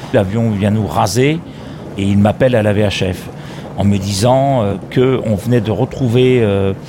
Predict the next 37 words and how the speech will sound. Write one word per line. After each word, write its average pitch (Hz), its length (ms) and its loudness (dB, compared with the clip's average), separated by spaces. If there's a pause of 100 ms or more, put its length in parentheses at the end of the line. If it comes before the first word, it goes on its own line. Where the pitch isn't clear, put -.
(360)
une 107 240 4
planche - 480 0
en 107 140 2
bois 127 400 2 (360)
beaucoup 127 260 -2
plus - 180 -2
terre - 260 -2
que - 80 0
nous. 104 180 2 (1040)
Je 113 120 0
prends 117 280 0
la 131 120 4
décision 123 580 0
de 117 100 2
demander 117 300 2
au 120 100 2
cross 143 400 0
liberté 117 380 0
de 107 40 0
manœuvre 123 500 2
pour 117 200 -2
la 107 220 2
zéro 101 220 -2
quatre-vingt-quinze, 104 760 -2 (640)
et 110 80 2
là, 120 120 6
je 120 120 0
décide 120 360 0
de 110 100 2
partir 107 360 -2
cap - 180 -2
à 110 60 0
terre. - 340 -6 (520)
Je 104 440 0
préviens 117 360 0
tout 127 160 -4
l'équipage 120 640 0